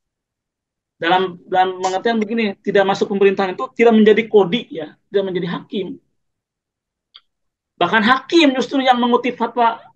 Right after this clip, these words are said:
Nah, dalam menarik ini cocok sekali kalau Kang Agus itu baca buku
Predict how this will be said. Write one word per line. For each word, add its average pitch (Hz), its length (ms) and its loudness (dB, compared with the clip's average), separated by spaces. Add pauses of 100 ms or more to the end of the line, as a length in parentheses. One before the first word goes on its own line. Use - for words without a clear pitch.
(1200)
Nah, 226 320 0
dalam 202 320 0
menarik 214 320 -2
ini 285 320 -4 (160)
cocok 247 320 -10
sekali 220 240 -6
kalau 190 400 -2
Kang 185 240 -4
Agus 190 240 -2
itu 240 80 -4
baca 208 240 2
buku 190 560 -12